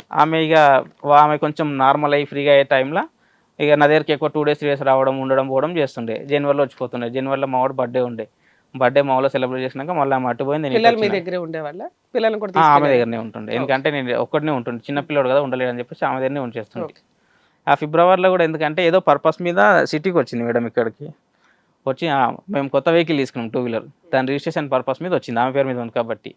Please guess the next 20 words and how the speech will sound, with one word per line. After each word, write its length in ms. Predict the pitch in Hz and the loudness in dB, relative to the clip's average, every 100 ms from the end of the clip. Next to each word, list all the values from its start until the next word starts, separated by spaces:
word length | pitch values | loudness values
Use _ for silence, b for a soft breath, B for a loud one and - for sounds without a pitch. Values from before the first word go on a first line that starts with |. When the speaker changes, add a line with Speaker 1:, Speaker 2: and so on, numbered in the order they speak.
| _ _ _ - | _ _ _ -6
Speaker 1:
వచ్చి 280 | 143 139 180 | -6 -2 2
ఆ 40 | |
రోజు 140 | 156 156 | 4 4
నైట్ 280 | 139 135 156 | 0 -2 0
ఉంది, 120 | 156 | 0
అదే 120 | 143 | 2
రోజు 380 | 151 147 139 127 | 0 -2 -4 0
వెహికల్కి 360 | 131 135 156 | 0 0 -4
నంబర్ 280 | 156 131 143 | -2 0 0
ప్లేట్ 140 | 151 143 | -2 -4
వేయించుకొని 360 | 135 - 139 | -6 -6 -4
పోయినాం. 380 | 127 131 180 269 _ _ _ _ _ - | -2 -2 -6 -10 _ _ _ _ _ -8
నేను 120 | 135 | -6
డ్యూటీకి 320 | 139 151 156 165 | -2 -2 0 0
వెళ్ళి 160 | 151 | 0
వస్తా, 200 | 143 143 | -2 -2
వస్తా 180 | 139 147 | -2 -2
అని 120 | 131 | -4
చెప్పి 180 | 135 165 | -6 -2
వెళ్ళినా, 340 | 147 143 180 | -2 -2 -6